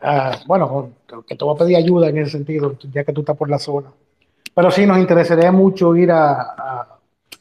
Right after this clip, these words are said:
a, al este, a Punta Cana, a Bávaro, porque yo sé que de verdad el rock ahí,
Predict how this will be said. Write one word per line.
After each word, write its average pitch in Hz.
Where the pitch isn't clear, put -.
a, 143
al 151
este, 175
a 139
Punta 139
Cana, 139
a 107
Bávaro, 135
porque 135
yo 135
sé 139
que 151
de 147
verdad 147
el 139
rock 143
ahí, 135